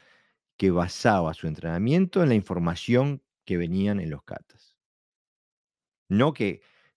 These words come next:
que entrenaban la coreografía de un kata y te corregían si habías puesto la mano así o la habías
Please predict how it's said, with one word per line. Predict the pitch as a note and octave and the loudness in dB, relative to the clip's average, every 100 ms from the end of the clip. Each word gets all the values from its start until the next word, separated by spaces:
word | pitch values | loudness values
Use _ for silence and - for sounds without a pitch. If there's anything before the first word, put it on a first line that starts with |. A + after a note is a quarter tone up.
| - | -4
que | G2 | -2
entrenaban | E2+ F2 F2+ G#2 G2+ E2+ | 0 -2 0 2 2 0
la | D#2+ | -2
coreografía | - D#2+ E2 D#2+ - G#2 | -6 -6 -4 -6 -4 -2
de | |
un | E2+ E2 | -2 -2
kata | A2+ A#2 - A3 _ _ _ _ _ _ _ _ _ - | -2 -2 -4 -8 _ _ _ _ _ _ _ _ _ -10
y | F2 E2 | -6 -4
te | - | -4
corregían | - E2 - G#2+ F#2+ D#2+ | -4 -4 -4 0 0 0
si | D#2+ | -2
habías | F#2+ | -2
puesto | F#2 F2+ F#2+ | -2 -4 -2
la | F2 | 0
mano | E2+ E2+ D#2 | 0 -2 -4
así | D2+ - A2+ | -8 -8 -2
o | G2 | -2
la | E2 D#2+ | -2 -2
habías | F2 F2+ | -2 -4